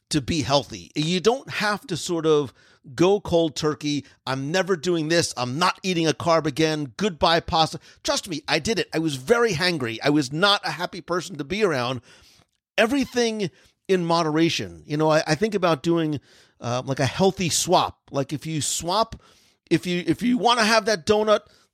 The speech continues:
maybe walk a little bit more. If you wanna have that other drink,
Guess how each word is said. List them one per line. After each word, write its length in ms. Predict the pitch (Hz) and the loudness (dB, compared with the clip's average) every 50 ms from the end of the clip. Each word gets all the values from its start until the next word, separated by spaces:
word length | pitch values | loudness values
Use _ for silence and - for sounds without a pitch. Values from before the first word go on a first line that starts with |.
| _ - | _ 0
maybe 240 | 170 180 180 202 | 0 0 2 0
walk 340 | 190 160 156 180 180 - - | 0 2 4 4 2 2 0
a 40 | 180 | 0
little 160 | 175 175 165 | 0 0 0
bit 160 | 160 165 143 | 0 -2 -2
more. 340 | 139 151 156 139 123 113 101 - | 0 0 2 2 0 -2 -6 -10
If 120 | 123 110 | -12 -14
you 120 | 131 127 117 | -12 -10 -6
wanna 280 | 135 170 190 208 196 151 | -4 -2 -2 0 -2 -2
have 340 | 139 180 185 185 185 170 160 | -2 -2 -2 -2 -2 0 2
that 220 | 175 170 - _ - | 2 2 0 _ 0
other 260 | - 165 175 180 175 | 2 2 4 4 2
drink, 420 | 156 123 135 160 170 185 165 - | 0 0 0 0 0 0 -2 -6